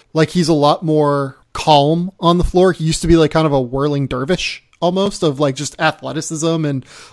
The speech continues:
like, just kinda running all over the place. This year, he is just calm. He's happy to have the ball in his hands. He's making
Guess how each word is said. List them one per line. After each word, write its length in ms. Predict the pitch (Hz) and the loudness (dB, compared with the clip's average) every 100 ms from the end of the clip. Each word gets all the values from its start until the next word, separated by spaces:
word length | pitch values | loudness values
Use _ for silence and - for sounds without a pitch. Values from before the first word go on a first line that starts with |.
| - | -10
like, 260 | 131 127 | -10 -8
just 160 | - - | -8 2
kinda 320 | 160 120 117 _ - | 2 2 -10 _ -10
running 400 | 143 143 151 147 | -2 0 2 2
all 200 | 147 139 | 2 2
over 180 | 143 | 0
the 100 | 165 | -4
place. 440 | 170 190 190 196 - - _ | -2 0 0 -2 -8 -18 _
This 480 | 139 135 185 - - | -14 4 4 4 2
year, 580 | 175 165 160 151 160 | 6 6 6 2 0
he 360 | 156 - 170 165 | -6 -8 -6 -4
is 920 | 202 156 151 147 143 143 139 139 - - _ _ _ | -2 0 0 0 -2 -2 -6 -8 -12 -16 _ _ _
just 220 | - 196 - _ _ _ _ | -8 -8 -10 _ _ _ _
calm. 500 | - 233 175 123 131 | -6 -2 -2 -4 -8
He's 180 | 139 - | -8 -2
happy 240 | 170 190 | -2 2
to 60 | 180 | 2
have 100 | 170 | 0
the 60 | |
ball 220 | 165 180 | 2 2
in 60 | 165 | 2
his 140 | 143 | -2
hands. 300 | - 135 135 | -8 -14 -14
He's 140 | - 143 | -14 -8
making 400 | 147 156 170 | -6 -4 -4